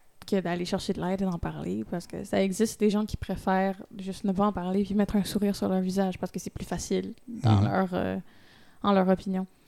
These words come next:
Speaker 1: Je pense aussi que ça peut être un petit peu à cause de ça aussi que les gens préfèrent faire ça.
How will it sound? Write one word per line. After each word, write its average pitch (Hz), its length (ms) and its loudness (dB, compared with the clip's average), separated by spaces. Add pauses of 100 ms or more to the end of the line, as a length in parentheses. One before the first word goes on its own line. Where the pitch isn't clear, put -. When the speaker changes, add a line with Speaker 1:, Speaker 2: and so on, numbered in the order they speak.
(320)
Speaker 1:
Je - 60 -14
pense 202 180 8
aussi 196 180 0
que 196 180 2
ça 190 200 -4
peut - 80 0
être 202 180 2
un 196 60 0
petit - 140 -8
peu - 80 4
à 202 80 4
cause 196 260 2
de 185 80 2
ça 190 240 -2
aussi 185 280 -2
que 190 100 -6
les 180 180 2
gens 175 160 -2
préfèrent 175 380 -4
faire - 180 -6
ça. 190 180 -8